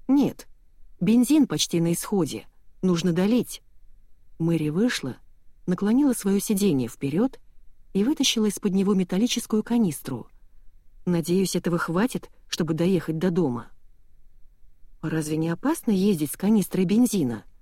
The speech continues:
А если попадешь в аварию?» «Не было выбора», —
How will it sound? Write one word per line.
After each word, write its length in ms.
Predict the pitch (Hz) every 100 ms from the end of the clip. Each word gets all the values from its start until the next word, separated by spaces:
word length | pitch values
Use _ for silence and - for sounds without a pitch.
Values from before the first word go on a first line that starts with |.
| - - - -
А 80 |
если 280 | 214 311 277
попадешь 460 | - 185 185 170 -
в 60 |
аварию?» 500 | 160 143 170 226 226 220 - - - - - - - - - - - - -
«Не 200 | 160 190
было 220 | 196 208
выбора», — 400 | 214 254 143 -